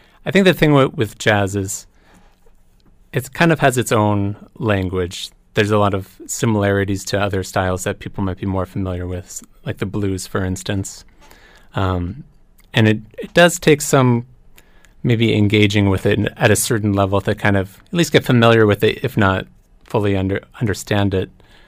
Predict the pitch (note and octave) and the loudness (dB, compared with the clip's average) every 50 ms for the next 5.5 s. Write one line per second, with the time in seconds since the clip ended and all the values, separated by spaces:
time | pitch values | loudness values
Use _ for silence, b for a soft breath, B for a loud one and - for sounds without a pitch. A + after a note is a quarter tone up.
0 | b b b b b - G2+ G2 F#2+ F2+ F2+ F2+ G2 G2+ - - _ _ _ _ | b b b b b -6 -4 -2 -2 -4 -4 -6 -8 -12 -14 -20 _ _ _ _
1 | _ _ _ _ _ - - b b b b _ _ _ _ _ _ _ _ - | _ _ _ _ _ -14 -14 b b b b _ _ _ _ _ _ _ _ -2
2 | - A2 G2+ - - - - - C#3+ B2 A#2+ A2+ G#2+ G#2 G2+ - - - - B2+ | 0 0 0 0 -2 -6 -4 0 0 2 2 2 2 0 0 -2 -8 -8 -4 -4
3 | G#2+ G2 F#2+ F#2 G2+ - - _ _ _ - - A2+ G#2 G2 F#2 - - - B2 | -2 -2 -4 -6 -8 -12 -16 _ _ _ -6 -2 -2 -2 -2 -2 -6 -4 0 2
4 | A2 G#2 G2+ - _ _ _ _ _ _ _ _ _ - B2+ A2+ G#2 G#2 G2 - | 2 2 0 -4 _ _ _ _ _ _ _ _ _ -2 0 0 0 -2 -2 -2
5 | A2 G2+ F#2+ F#2 F2+ F2+ F2 F#2 - | -2 0 0 0 -2 -4 -6 -8 -8